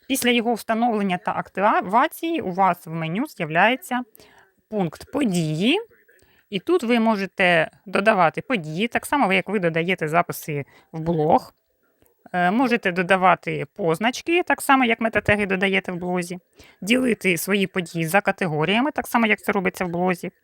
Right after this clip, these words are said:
Е, якщо ви не знаєте, як, е, ділити по категоріям, додавати метапозначки, обов'язково передивіться відео на моєму каналі. У мене тут є окремий плейлист, де я розповідаю про те, як, е, початково налаштувати WordPress і як з ним працювати.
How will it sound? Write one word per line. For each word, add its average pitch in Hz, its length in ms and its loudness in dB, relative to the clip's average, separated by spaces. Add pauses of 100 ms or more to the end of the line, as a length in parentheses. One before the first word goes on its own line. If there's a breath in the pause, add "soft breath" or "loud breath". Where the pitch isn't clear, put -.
(400 loud breath)
Е, 165 220 4
якщо 180 320 -2
ви 175 100 0
не 170 120 0
знаєте, 165 380 0
як, 160 260 -4
е, 160 260 2
ділити 156 380 -6
по 156 100 -10
категоріям, 165 560 -2
додавати 156 380 -2
метапозначки, 185 720 -6 (260 loud breath)
обов'язково 160 1080 0
передивіться 165 560 -4
відео 156 280 -2
на 151 100 -2
моєму 151 300 -4
каналі. 262 360 2
У 202 40 -2
мене 175 280 0
тут - 220 -10
є 220 200 -4 (340 loud breath)
окремий 175 380 0
плейлист, 160 600 -2
де 170 160 0
я 185 220 2
розповідаю 175 680 -2
про - 160 -10
те, 185 180 -10
як, 170 340 -2 (460 soft breath)
е, 165 180 -4
початково 214 440 -6
налаштувати 160 580 -2
WordPress 190 400 -8
і 165 60 -10
як 170 160 0
з 160 40 -12
ним 160 180 -4 (180)
працювати. 143 500 -6